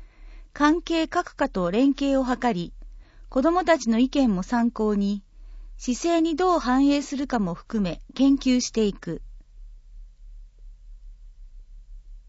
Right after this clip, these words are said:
二十一、加藤久美子、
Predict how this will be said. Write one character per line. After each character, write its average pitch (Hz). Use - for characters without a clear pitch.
二 330
十 269
一、 190
加 320
藤 262
久 262
美 220
子、 -